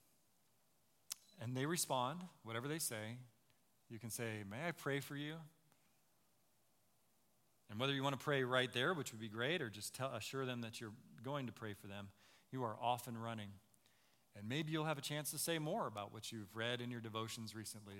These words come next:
or what the church is talking about. Let me repeat.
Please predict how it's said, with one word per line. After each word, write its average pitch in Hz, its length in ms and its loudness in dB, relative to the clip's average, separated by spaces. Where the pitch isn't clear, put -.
or 95 140 -10
what 101 140 -12
the 95 80 -16
church 147 320 -2
is 123 100 -6
talking 113 400 0
about. 101 380 -8
Let 120 60 -2
me 151 100 4
repeat. 117 400 0